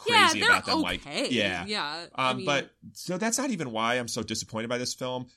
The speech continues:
Speaker 2: This film had one of the best movie trailers I've ever seen in my life.
Speaker 1: Mm-hmm.
Speaker 2: It was so good. And I was like, "Holy shit, this movie's gonna be incredible." Like, the trailer itself is, like, leagues better than this film. Like, I could
Speaker 1: Just
Speaker 2: watch
Speaker 1: watch
Speaker 2: this
Speaker 1: the trailer
Speaker 2: Yeah,
Speaker 1: and
Speaker 2: just
Speaker 1: you'll be
Speaker 2: watch a trailer and have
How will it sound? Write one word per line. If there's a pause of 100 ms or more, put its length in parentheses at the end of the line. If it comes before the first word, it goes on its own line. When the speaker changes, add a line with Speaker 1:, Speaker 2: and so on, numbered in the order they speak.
(220)
Speaker 2:
This
film
had
one
of
the
best
movie
trailers
I've
ever
seen
in
my
life.
Speaker 1:
Mm-hmm.
Speaker 2:
It (100)
was
so
good.
And
I
was
like, (160)
"Holy
shit, (100)
this
movie's
gonna
be
incredible."
Like, (360)
the
trailer
itself (200)
is,
like, (760)
leagues
better
than
this
film.
Like,
I
could
Speaker 1:
Just
Speaker 2:
watch
Speaker 1:
watch (100)
Speaker 2:
this
Speaker 1:
the
trailer
Speaker 2:
Yeah,
Speaker 1:
and
Speaker 2:
just
Speaker 1:
you'll
be
Speaker 2:
watch
a
trailer
and
have